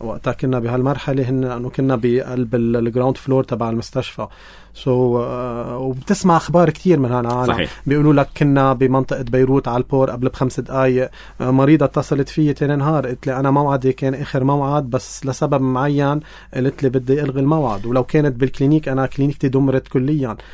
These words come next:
Speaker 1: يعني كنا يمكن كلنا
Speaker 2: صحيح.
Speaker 1: قتلنا.
Speaker 2: يعني ما بدنا ننسى هون كمان، آه، دكتور،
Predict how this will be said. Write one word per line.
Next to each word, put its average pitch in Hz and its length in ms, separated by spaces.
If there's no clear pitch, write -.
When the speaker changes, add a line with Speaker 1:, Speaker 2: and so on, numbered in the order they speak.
Speaker 1:
يعني 120 200
كنا 139 240
يمكن 135 220
كلنا 139 260
Speaker 2:
صحيح. - 140
Speaker 1:
قتلنا. 127 280
Speaker 2:
يعني 80 420
ما 78 140
بدنا 85 160
ننسى 87 240
هون 82 160
كمان، 82 460
آه، 73 380
دكتور، 82 720